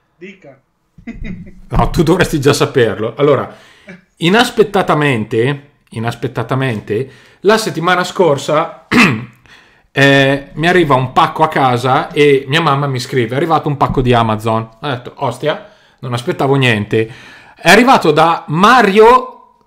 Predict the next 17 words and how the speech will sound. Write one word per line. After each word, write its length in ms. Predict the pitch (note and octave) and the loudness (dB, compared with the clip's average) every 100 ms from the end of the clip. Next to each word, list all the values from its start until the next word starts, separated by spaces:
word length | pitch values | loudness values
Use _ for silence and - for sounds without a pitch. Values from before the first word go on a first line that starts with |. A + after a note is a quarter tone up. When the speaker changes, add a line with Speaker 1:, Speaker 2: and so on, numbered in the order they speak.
| _ _ _ | _ _ _
Speaker 2:
con 220 | - A#2 | -6 -2
cognome, 640 | C#3+ C#3 G#2+ F#2+ A2 F3+ | 0 0 -2 -4 -6 -6
che 140 | F#3 G#2+ | -8 -10
non, 420 | F#2+ F#2 F2 - | -10 -10 -12 -12
per 180 | - A#2 | -6 -4
privacy 520 | - A#2 A#2 A2 - A2 | -2 0 0 0 0 0
non 140 | A2 | -2
diciamo, 640 | B2 B2 D3+ G2 A2 C#3+ - - - | -4 -2 -2 -2 -4 -6 -10 -18 -4
ma 100 | F#3 | -4
il 80 | |
pacco 220 | G3 C#3 E3 | -2 -2 0
è 40 | |
di 100 | C#3 | 0
Amazon. 440 | B2+ A#2 A#2 B2 C3+ | 0 0 -2 -4 -2
E 60 | |
ho 40 | A#2+ | 0
detto: 440 | A2+ A2+ A#2 | 0 -2 -4